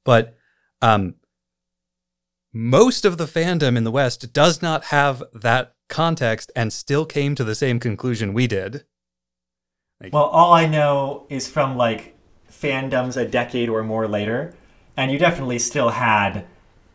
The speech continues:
Speaker 2: like, holdout contingents for some time reading explicitly, <laughs> you know,
Speaker 1: <laughs>
Speaker 2: homosexual couples. It's like, no, they're just really good friends.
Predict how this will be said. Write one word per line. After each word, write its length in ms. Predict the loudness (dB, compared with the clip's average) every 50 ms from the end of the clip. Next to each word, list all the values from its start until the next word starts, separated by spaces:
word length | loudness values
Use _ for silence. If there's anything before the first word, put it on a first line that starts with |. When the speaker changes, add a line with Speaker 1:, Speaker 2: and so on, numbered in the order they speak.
| _ _ -6
Speaker 2:
like, 500 | -2 -2 -2 -2 -2 -6 -10 -14 -20 -20
holdout 600 | -20 -6 -2 0 0 2 4 6 6 4 4 2
contingents 760 | -4 -8 -8 -8 -8 -6 -6 -6 -4 -4 -4 -6 -6 -6 -8
for 140 | -8 -8 -6
some 280 | -4 -2 -2 -2 -4 -4
time 540 | -4 -4 -2 0 0 0 -2 -4 -6 -6 -4
reading 540 | -4 -4 -2 -2 -2 -4 -4 -6 -8 -10 -12 -18 _ _ _ _ -10
explicitly, 1160 | -8 -8 -8 -8 -8 -8 -4 -2 -2 -2 -2 -4 -4 -4 -4 -4 -4 -4 -4 -6 -8 -10 -16 -20
<laughs> 40 | -14
you 160 | -8 -6 -4
know, 180 | -2 0 4 4
Speaker 1:
<laughs> 1160 | 4 4 4 4 4 6 4 4 4 2 0 0 0 -2 -4 -4 -4 -8 -8 -8 -6 -8 -8 0
Speaker 2:
homosexual 760 | 4 4 4 6 4 4 4 4 2 0 0 0 -2 -2 -2
couples. 440 | 0 0 0 0 2 0 0 0 -2
It's 120 | 0 2
like, 160 | 2 2 4
no, 160 | 4 4 4
they're 100 | 4 4
just 160 | 0 -2 -4 -4
really 220 | -2 -2 -2 -2
good 160 | -2 -4 -4
friends. 640 | -2 0 0 2 2 0 -2 -6 -8 -8 -8 -10